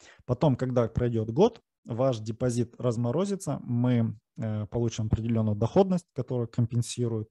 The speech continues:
э, все расходы, да, на этот ювелирное украшение. И на выходе у вас будет и ювелирное украшение.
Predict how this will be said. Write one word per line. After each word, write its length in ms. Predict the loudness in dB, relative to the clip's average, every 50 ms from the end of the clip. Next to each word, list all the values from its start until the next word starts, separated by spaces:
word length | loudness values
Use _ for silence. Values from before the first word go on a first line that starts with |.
| -10 -8
э, 480 | -6 -4 -4 -2 -2 -2 -2 -2 -4 -4
все 220 | 0 2 2 4
расходы, 560 | 2 2 -2 -4 -8 -8 -8 -8 -8 -12 -14 _ _ _ _ _ _ _ _ _ _ -14
да, 280 | -10 -10 -8 -8 -8
на 480 | -8 -8 -10 -10 -12 -14 -14 -14 -14 -14 -14
этот 380 | -16 -16 -16 -18 -16 _ -8
ювелирное 480 | -4 -2 2 2 4 4 4 4 2 0
украшение. 600 | 0 0 -2 -2 0 0 -2 -2 -4 -6 -8 -12 _ -4
И 240 | -2 0 0 0 -2 -4 -2
на 320 | 0 2 2 4 2 2
выходе 540 | 2 2 0 2 2 2 2 2 2 0 0 -4 -10 -20 -20 -12 -4
у 60 | 0
вас 220 | 4 4 4 4 2
будет 340 | 2 0 0 0 -2 -6 -8 _ -4
и 60 | -2
ювелирное 680 | 0 2 2 2 4 4 4 4 2 0 0 0 -2 -2
украшение. 720 | -2 -2 -2 -2 0 2 4 4 6 6 6 4 2